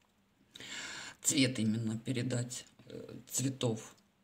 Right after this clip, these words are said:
Окрас, цвет, да, как правильно сказать. А, в общем-то, а, захотелось мне, чтоб она у меня осенью подцвела, и я её не стала переукоренять.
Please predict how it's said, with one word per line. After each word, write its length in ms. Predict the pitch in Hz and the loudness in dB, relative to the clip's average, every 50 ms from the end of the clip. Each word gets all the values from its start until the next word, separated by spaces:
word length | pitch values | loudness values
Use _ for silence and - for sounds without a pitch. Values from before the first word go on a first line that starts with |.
| _ _ _ _ _ _ _ | _ _ _ _ _ _ _
Окрас, 560 | - 139 127 127 - 127 143 147 - - - - | -6 -6 -6 -4 0 0 0 2 0 -2 -4 -4
цвет, 440 | - - 107 127 131 139 - - 123 | -4 -2 2 2 2 2 0 -2 -4
да, 220 | - 139 143 139 135 - - | -4 -2 -2 -4 -6 -8 -8
как 200 | - 131 127 - | -6 -6 -6 -4
правильно 460 | - - 127 123 120 131 127 120 123 | -2 0 0 2 2 4 2 4 2
сказать. 480 | 131 127 - - 127 120 117 117 120 - - - - - - - - - - - - - | 0 -2 -4 -4 -4 -4 -4 -4 -6 -8 -8 -8 -6 -4 -2 -2 -2 -4 -4 -6 -8 -8
А, 240 | - - - 143 131 | -6 -2 2 2 4
в 100 | 127 147 | 6 8
общем-то, 760 | 220 - - - - - 127 117 113 113 - - 110 110 113 113 - _ - - - - - - - _ _ - | 10 10 10 8 6 4 2 2 -2 -4 -6 -6 -8 -8 -8 -10 -14 _ -14 -10 -10 -10 -10 -12 -14 _ _ -14
а, 480 | - - - - - - - - - - | -12 -12 -10 -10 -10 -8 -8 -8 -6 0
захотелось 760 | 185 - - - 220 220 220 233 247 208 156 147 143 - 147 | 2 2 4 6 4 4 8 10 10 10 10 10 8 6 4
мне, 180 | 151 143 139 | 4 4 4
чтоб 280 | 135 - - 147 - 151 | 4 2 0 2 4 4
она 220 | 151 170 170 147 135 | 4 6 6 6 6
у 40 | 127 | 6
меня 240 | 127 127 131 135 135 | 8 8 8 8 6
осенью 520 | 143 147 143 143 - - 131 135 123 123 | 6 4 2 2 2 2 4 4 4 4
подцвела, 560 | 127 131 127 - - - 190 208 226 254 269 | 2 0 0 0 0 0 4 6 8 10 10
и 80 | 254 208 | 10 10
я 140 | 170 175 180 | 8 6 4
её 180 | 180 170 170 156 | 4 4 4 4
не 100 | 151 156 | 4 2
стала 340 | 156 - - 156 139 139 139 | 0 0 2 2 2 2 2
переукоренять. 1000 | 139 - 139 135 147 147 143 - 165 175 190 202 214 240 262 254 254 - - | 0 0 0 2 2 2 2 2 2 2 4 4 6 8 8 8 6 4 0